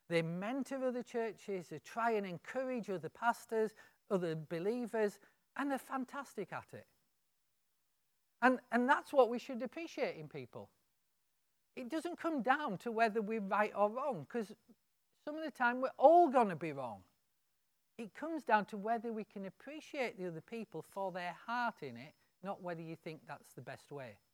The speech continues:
Does, does all this make sense? So when Paul's saying, "Walk in wisdom to those, those outside, redeeming the time, let your speech always be with grace," that's what I'm talking about now. Letting your speech with, be with grace. This is true for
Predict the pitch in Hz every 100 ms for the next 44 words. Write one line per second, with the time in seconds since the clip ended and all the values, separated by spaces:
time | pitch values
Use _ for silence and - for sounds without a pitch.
0 | _ _ _ _ 196 156 - 220 240 220
1 | 214 202 156 196 131 104 _ _ _ _
2 | _ _ 262 311 330 330 330 - 262 233
3 | 226 240 311 302 269 247 - 208 185 202
4 | 202 196 196 180 - 175 151 - 139 -
5 | - - _ _ 185 202 202 277 285 240
6 | 208 180 240 269 262 - 208 175 233 240
7 | 208 190 156 - - 185 151 131 - 190
8 | 175 208 294 - - _ _ - 202 -
9 | 196 185 190 175 175 156 160 175 139 190
10 | 233 254 254 - - 165 165 - _ 156
11 | 143 _ 160 147 135 127 - 120 - 226
12 | 226 - 196 180 -